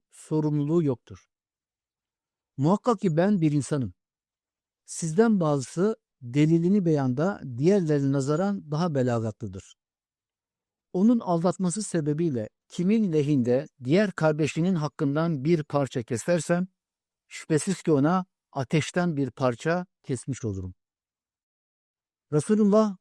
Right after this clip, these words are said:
sallallahu aleyhi ve sellem şöyle buyurdu. Sakın bildiğiniz şer'i deliller dışında hüküm verip problemleri çözmeye kalkmayın. Şayet çözmekte zorluk çektiğiniz bir mesele karşınıza çıkarsa,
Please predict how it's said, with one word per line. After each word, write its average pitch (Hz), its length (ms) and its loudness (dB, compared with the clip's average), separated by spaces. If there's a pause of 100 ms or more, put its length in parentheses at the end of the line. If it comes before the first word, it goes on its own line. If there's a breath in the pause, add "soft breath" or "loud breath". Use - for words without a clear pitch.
sallallahu 170 580 2
aleyhi 156 180 2
ve 151 80 2
sellem 160 340 -2
şöyle 123 280 0
buyurdu. 101 280 -6 (1500)
Sakın 226 520 0 (260)
bildiğiniz 190 540 2
şer'i 185 460 0
deliller 165 520 2
dışında 139 520 -2 (440)
hüküm 214 360 0
verip 156 260 2 (260)
problemleri 165 680 0
çözmeye 156 440 -2
kalkmayın. 110 500 -8 (1160)
Şayet 196 520 6
çözmekte 175 640 0
zorluk 170 400 0
çektiğiniz 170 540 -2
bir 165 120 2
mesele 139 420 -2
karşınıza 147 580 -2
çıkarsa, 185 600 -4